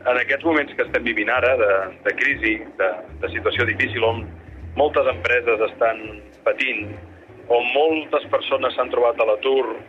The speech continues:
i estan emprenent nous camins de vida, probablement necessitem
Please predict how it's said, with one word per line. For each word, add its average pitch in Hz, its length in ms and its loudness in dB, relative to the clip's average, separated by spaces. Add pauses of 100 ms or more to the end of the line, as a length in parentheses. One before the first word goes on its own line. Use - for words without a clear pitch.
(440)
i 117 120 4
estan 131 300 0
emprenent 117 580 0
nous 120 280 0
camins 113 360 -2
de 104 80 4
vida, 117 300 2 (920)
probablement 151 520 2
necessitem 135 400 0